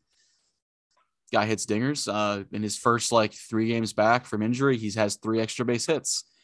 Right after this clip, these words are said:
Uh, I think he had, I guess yesterday was his fourth game back. Didn't have extra base hit, but he had a walk-off. So, uh, he's doing pretty well in his return from injury. Uh,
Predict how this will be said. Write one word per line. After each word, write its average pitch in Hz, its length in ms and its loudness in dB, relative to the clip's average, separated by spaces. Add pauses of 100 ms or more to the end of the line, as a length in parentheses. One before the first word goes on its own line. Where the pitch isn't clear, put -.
(260)
Uh, 110 80 2
I 107 60 2
think 113 140 -2
he 120 140 0
had, 113 560 2 (220)
I 113 80 2
guess 107 220 -2
yesterday 117 260 0
was 101 80 -4
his - 80 -8
fourth 120 260 -2
game 107 180 0
back. 104 160 4
Didn't 135 180 0
have 127 60 4
extra 117 140 -4
base 123 140 2
hit, 139 60 0
but 131 60 2
he 127 40 6
had 127 80 6
a 117 40 4
walk-off. 117 460 4
So, 101 300 -2 (540)
uh, 101 200 -4
he's 101 120 -8
doing 123 140 0
pretty 123 140 0
well 123 120 4
in 123 60 4
his 110 120 -2
return 120 400 -2
from 110 200 -6
injury. 147 460 -2
Uh, 101 340 -6